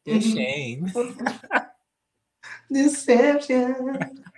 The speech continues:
Speaker 2: Disgrace.
Speaker 1: Oh,
Speaker 2: But
Speaker 1: man.
Speaker 2: oh, man. But, you know, today's episode gonna be very cool. Um, we're gonna do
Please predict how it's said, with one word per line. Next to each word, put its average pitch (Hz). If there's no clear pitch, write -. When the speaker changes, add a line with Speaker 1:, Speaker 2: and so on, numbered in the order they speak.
Speaker 2:
Disgrace. 220
Speaker 1:
Oh, 175
Speaker 2:
But 147
Speaker 1:
man. 147
Speaker 2:
oh, 120
man. 107
But, 104
you 131
know, 123
today's 131
episode 110
gonna 107
be 104
very 101
cool. 98
Um, 101
we're 120
gonna 127
do 107